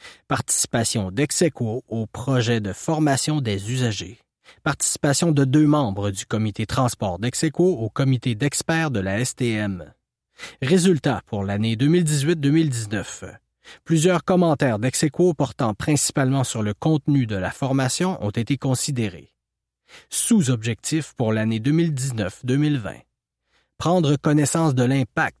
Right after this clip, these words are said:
de la formation et proposer à la S T M des ajustements s'il y a lieu. cirta. Objectif à long terme,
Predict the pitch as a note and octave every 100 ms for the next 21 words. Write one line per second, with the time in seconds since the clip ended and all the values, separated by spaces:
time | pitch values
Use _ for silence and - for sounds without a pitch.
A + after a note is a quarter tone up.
0 | - G#2+ G#2+ F#2+ - D#3+ D#3 D3 C#3 -
1 | B2 A#2 - G#2 - D#3 C#3+ C#3 A#2 A#2
2 | F#2+ G2+ B2 C3+ - B2+ A#2+ B2+ A2 G#2
3 | G2+ B2+ C3 D3+ C#3+ A#2 A2 - - -
4 | D#3+ C3 G2 E2+ - _ _ _ _ _
5 | _ _ _ _ _ _ _ _ _ _
6 | _ _ _ _ - - G#3+ - - F#2+
7 | - _ _ _ _ _ _ _ _ _
8 | - E3 D3+ D3 - - G#2+ G#2+ G2+ B2+
9 | D#3 C3 E2+